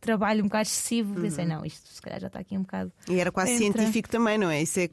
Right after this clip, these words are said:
Speaker 2: quase uma coisa matemática de, "Não, agora tem que ser
Speaker 1: Ah,
Speaker 2: isto,
Speaker 1: tem que
Speaker 2: tem,
Speaker 1: ser isto,
Speaker 2: tem que ficar
Speaker 1: exato.
Speaker 2: assim, direitinho."
Speaker 1: Exato, sim, sim, é um bocado O C D máximo.
Speaker 2: Uhum.
Speaker 1: <laughs> Mas, eh, depois acabei por criar, "Ok, não, eu tenho que criar uma rotina mais saudável porque isto assim não está a dar." Porque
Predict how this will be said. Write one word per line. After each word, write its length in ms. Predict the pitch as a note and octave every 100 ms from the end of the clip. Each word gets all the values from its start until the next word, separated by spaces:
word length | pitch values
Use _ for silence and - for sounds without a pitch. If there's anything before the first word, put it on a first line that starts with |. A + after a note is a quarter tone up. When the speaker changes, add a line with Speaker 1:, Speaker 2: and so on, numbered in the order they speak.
| -
Speaker 2:
quase 240 | - F3 F3
uma 140 | F#3
coisa 220 | G3+ F#3
matemática 580 | G3 F#3 G3+ F#3 G3+ F#3+
de, 60 | D3+
"Não, 160 | F3 C#3
agora 240 | C#3+ D#3+
tem 140 | F3+ F3+
que 60 |
ser 200 | - F#3
Speaker 1:
Ah, 40 | G3
Speaker 2:
isto, 140 | G#3+
Speaker 1:
tem 80 | B3
que 40 | B3
Speaker 2:
tem, 80 | -
Speaker 1:
ser 100 | B3
isto, 580 | B3+ B3+ - C#4 C#4 C4+
Speaker 2:
tem 100 | B3+
que 60 | G#3+
ficar 100 | G3
Speaker 1:
exato. 140 | E3+
Speaker 2:
assim, 420 | F#3+ - A3 A#3 A#3
direitinho." 520 | F#3 F3 - G3 A3
Speaker 1:
Exato, 400 | A#3 F#3+ G3 F3
sim, 160 | - A3
sim, 220 | - G3
é 40 | F#3
um 40 |
bocado 680 | G3+ G#3+ G#3+ A3+ A3+ A3+ G3+ - -
O 80 |
C 200 | A#3+ B3+
D 160 | A3+ A#3+
máximo. 480 | A#3 A3+ A3 B3 C#4 - E4
Speaker 2:
Uhum. 380 | G#3+ B3+ G3+ F#3 -
Speaker 1:
<laughs> 80 |
Mas, 800 | B3+ C4+ C4+ C4 B3+ C4 B3+ A#3 - - _ - - -
eh, 140 | - -
depois 400 | G#3+ F#3+ A#3 A#3
acabei 280 | B3 C4 C4
por 180 | B3 A3 - -
criar, 300 | A#3+ A#3+ G#3
"Ok, 180 | G#3 F#3
não, 120 | E3+
eu 80 | D3+
tenho 100 | D3+
que 40 | -
criar 100 | D#3
uma 100 | F3+
rotina 340 | - F3+ F#3+
mais 200 | G3 F#3+
saudável 460 | - G3 G3+ G3 G#3
porque 160 | - G#3+
isto 140 | -
assim 180 | G3+ G#3+
não 120 | G#3+
está 260 | G3+ G#3+ G#3+
a 40 |
dar." 240 | G#3+ G#3 F#3
Porque 220 | - -